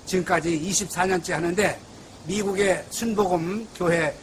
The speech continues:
에, 샌프란시스코 산호세 순복음, 순복음 교회, 에, 그 김충남 목사님이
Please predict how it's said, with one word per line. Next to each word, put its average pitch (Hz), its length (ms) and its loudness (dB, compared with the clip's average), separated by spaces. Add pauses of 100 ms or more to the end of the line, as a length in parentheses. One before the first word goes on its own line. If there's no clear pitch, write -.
(280)
에, 139 160 -4
샌프란시스코 180 1080 -2
산호세 196 440 -2
순복음, 185 560 -4
순복음 190 480 -2
교회, 175 300 0
에, 180 120 -2 (680)
그 135 280 -6
김충남 208 580 0
목사님이 170 600 0